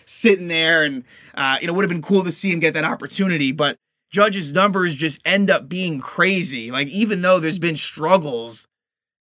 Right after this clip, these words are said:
like, this game, he goes four for four with six R B Is. He's got a, the, the, the non-homer hit was a double. So the O P S is, is above one again. I th-, I think it left, we'll see. I,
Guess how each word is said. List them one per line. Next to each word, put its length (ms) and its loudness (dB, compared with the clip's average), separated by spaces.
like, 280 -2
this 400 0
game, 320 2
he 100 2
goes 240 0
four 340 0
for 200 -8
four 440 0
with 240 -6
six 400 -2
R 160 4
B 160 -4
Is. 540 4
He's 140 -8
got 120 -2
a, 60 -4
the, 420 -2
the, 340 0
the 140 -6
non-homer 640 0
hit 160 -2
was 160 -4
a 60 -10
double. 540 -2
So 720 -2
the 100 -8
O 140 4
P 160 -2
S 180 0
is, 120 -12
is 380 -4
above 340 0
one 260 -4
again. 240 -6
I 60 -4
th-, 180 -6
I 80 -2
think 240 -4
it 80 -10
left, 320 -4
we'll 160 -4
see. 240 -2
I, 140 -4